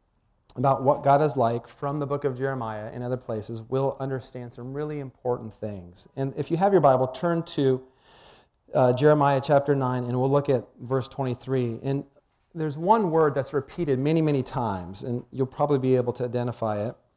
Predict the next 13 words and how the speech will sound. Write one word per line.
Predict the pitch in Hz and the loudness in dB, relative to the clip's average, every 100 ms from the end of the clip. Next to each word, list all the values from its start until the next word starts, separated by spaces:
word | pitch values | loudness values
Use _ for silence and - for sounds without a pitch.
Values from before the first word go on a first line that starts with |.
| _ _ _ - - | _ _ _ -14 -8
It | 123 | -2
says | 131 123 101 | 2 2 2
this, | 135 123 - - | 2 2 -2 -4
"Thus | 135 170 170 | 4 4 4
says | 165 156 143 | 6 6 6
the | 139 | 2
Lord, | 139 135 113 - | 4 4 2 -2
let | 123 131 160 - | 0 6 6 4
not | 143 151 151 | 0 0 2
the | 131 | 4
wise | 127 131 123 | 6 4 2
man | 127 123 113 | -2 -4 -4
boast, | 104 123 92 - - - | 2 2 2 -6 -18 -20